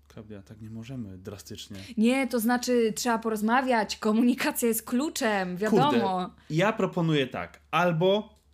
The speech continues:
Speaker 1: każdy ma swoją lodówę.
Speaker 2: Mhm.
Speaker 1: Ja w ogóle nie rozumiem takiej sytuacji. Jakby, okej, dobra, są ludzie, którzy mieszkają z rodzicami, dzielą się obowiązkami, ale tutaj ktoś się wprowadził do domu i funkcjonuje na zasadzie, „Wracam z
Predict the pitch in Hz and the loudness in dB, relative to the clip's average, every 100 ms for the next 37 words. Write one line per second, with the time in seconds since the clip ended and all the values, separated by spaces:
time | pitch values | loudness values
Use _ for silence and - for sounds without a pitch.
0 | - 175 180 147 156 151 151 135 131 113 | -6 -2 0 2 0 0 0 0 -2 -4
1 | 104 98 - _ - 208 202 240 240 _ | -6 -8 -14 _ -10 -8 -6 -8 -10 _
2 | - - - 147 - _ _ _ 170 214 | -20 -20 -16 -16 -18 _ _ _ -2 0
3 | 302 262 240 269 254 240 233 247 240 226 | 0 -2 0 4 6 6 6 4 2 0
4 | 208 180 175 - 156 143 - 127 123 - | -4 -4 -4 0 2 2 0 -4 -4 -8
5 | 170 196 208 - 214 214 151 151 190 127 | -4 -2 -2 -4 -4 0 0 2 0 0
6 | 117 - - - 214 214 185 156 156 143 | -4 -6 -18 -2 0 2 2 -2 -2 -4
7 | 127 127 110 104 110 127 - 196 185 151 | -2 -4 -6 -8 -8 -6 -2 0 2 0
8 | 123 117 120 147 147 156 160 156 143 151 | -2 -4 -4 -4 -2 -2 -2 -2 -2 -4
9 | 180 175 - - - - 214 - 202 - | -6 -6 -10 -20 -8 0 0 0 -2 -2
10 | 165 170 160 151 135 120 127 185 - _ | 0 2 0 0 2 2 2 -2 -8 _
11 | _ _ - 180 185 190 190 - - - | _ _ -4 0 2 0 -2 -6 -8 -2
12 | 180 156 185 214 208 185 190 170 170 160 | -2 0 0 2 0 0 0 0 0 0
13 | 214 226 196 170 156 - - - | 0 0 0 0 -4 -10 -14 -12